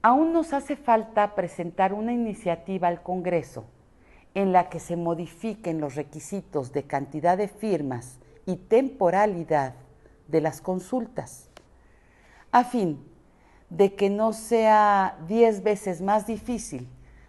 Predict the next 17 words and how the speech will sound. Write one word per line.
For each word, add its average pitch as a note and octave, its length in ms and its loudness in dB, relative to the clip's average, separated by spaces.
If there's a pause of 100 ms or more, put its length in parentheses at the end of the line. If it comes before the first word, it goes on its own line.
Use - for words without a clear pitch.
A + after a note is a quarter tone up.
(140)
convocar F3+ 640 2
la E3 160 0
realización D#3 720 -4
de E3+ 100 0
una G3 240 -2
consulta G3 680 -2
pública E3+ 600 -2 (680)
que G#3 200 6
el F#3+ 140 0
hecho F#3+ 340 -2
de D3+ 100 -8
formar D#3+ 340 -4
un D#3+ 100 -4
partido D3+ 480 -6
político. G#3+ 540 -6 (2250)
Sin D4+ 320 0
embargo, F#3 580 4